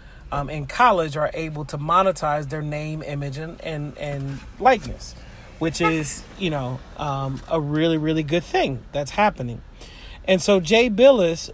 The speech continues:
who is a longtime, um, sports analyst, he's, uh, I found out he's a lawyer. He's, he also played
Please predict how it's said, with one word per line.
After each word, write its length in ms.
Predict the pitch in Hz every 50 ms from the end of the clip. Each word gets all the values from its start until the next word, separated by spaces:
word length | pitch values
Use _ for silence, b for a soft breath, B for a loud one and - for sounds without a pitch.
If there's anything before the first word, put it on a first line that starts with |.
| 160 156
who 260 | 170 180 170 160 160 -
is 440 | 170 165 160 160 160 156 156 156 139 -
a 80 | 151
longtime, 960 | 147 156 160 170 175 180 180 - - 170 165 165 165 160 160 156 156 156 151 - -
um, 400 | 143 147 143 143 139 135 131 127
sports 380 | - - - - 214 214 - -
analyst, 640 | 208 202 202 196 196 190 196 190 190 185 - -
he's, 380 | - 156 147 147 143 135 120 -
uh, 480 | - - - - - - - - - -
I 40 | 131
found 280 | - - 156 151 151
out 60 | 147 143
he's 140 | 143 123
a 40 | 147
lawyer. 460 | 151 208 226 220 220 202 190 185 185
He's, 240 | 175 165 151 143 127
he 320 | 127 - - 160 160 156 160
also 260 | 156 156 139 - 143
played 480 | 131 - - 220 226 208 202 202 190